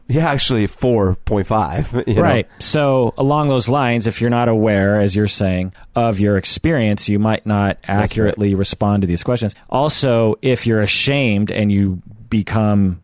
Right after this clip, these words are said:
Speaker 2: in denial to
Speaker 1: Mm-hmm.
Speaker 2: protect yourself from the painful reality of, say, failing a client,
Speaker 1: Right.
Speaker 2: then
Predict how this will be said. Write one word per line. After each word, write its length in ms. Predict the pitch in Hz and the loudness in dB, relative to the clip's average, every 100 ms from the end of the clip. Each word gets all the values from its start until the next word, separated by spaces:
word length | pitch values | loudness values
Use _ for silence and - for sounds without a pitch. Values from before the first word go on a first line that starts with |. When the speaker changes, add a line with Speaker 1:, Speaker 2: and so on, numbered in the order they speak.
| _ - | _ -2
Speaker 2:
in 160 | 113 | 0
denial 680 | 107 98 107 135 139 92 95 | 2 2 2 0 0 0 0
to 180 | 98 98 98 95 92 | -2 0 2 4 2
Speaker 1:
Mm-hmm. 100 | 90 | 0
Speaker 2:
protect 480 | 110 - 131 139 - | -4 -2 -4 -4 -2
yourself 420 | 101 - 101 95 | -2 0 -2 -2
from 180 | - 92 | 0 0
the 100 | 87 | 0
painful 420 | - 110 110 101 | 0 0 0 0
reality 760 | 92 92 98 110 107 92 87 82 - | 2 2 2 2 2 2 0 -2 -4
of, 440 | 101 95 92 80 - | -2 0 0 -4 -14
say, 320 | - - 98 | -6 0 0
failing 560 | 95 - 113 110 104 92 | -2 -2 0 2 2 0
a 40 | |
client, 540 | 85 - 117 107 87 - | -4 -4 -2 0 -2 -4
Speaker 1:
Right. 240 | 90 82 - - | -6 -6 -6 -2
Speaker 2:
then 340 | 110 107 | 0 0